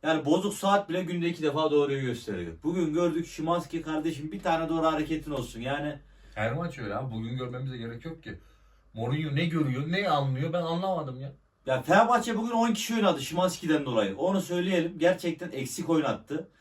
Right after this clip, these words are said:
Speaker 1: Belki onun yerine daha böyle dribling yapan, top çalabilen, topu doğru kullanabilen bir oyuncu olsaydı bugün bambaşka bir maç da izleyebilirdik. Gene de tebrik ediyorum.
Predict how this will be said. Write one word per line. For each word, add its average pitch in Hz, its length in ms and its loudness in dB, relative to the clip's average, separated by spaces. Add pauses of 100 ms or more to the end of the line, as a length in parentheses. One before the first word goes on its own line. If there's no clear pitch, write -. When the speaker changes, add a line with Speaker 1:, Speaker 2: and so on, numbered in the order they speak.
(440)
Speaker 1:
Belki 202 280 6
onun 190 160 0
yerine 185 320 0
daha 180 220 2
böyle 180 220 -2
dribling 165 420 -4
yapan, 175 340 0
top 160 260 -2
çalabilen, 165 600 0 (580)
topu 143 340 0
doğru 160 320 6
kullanabilen 156 580 4
bir 139 60 0
oyuncu 165 300 4
olsaydı 180 420 -2
bugün 160 280 -4
bambaşka 165 500 2
bir 151 80 -2
maç 147 280 -4
da 160 40 0
izleyebilirdik. 104 680 -4 (560)
Gene 214 200 2
de 208 120 2
tebrik 196 360 -2
ediyorum. 151 420 2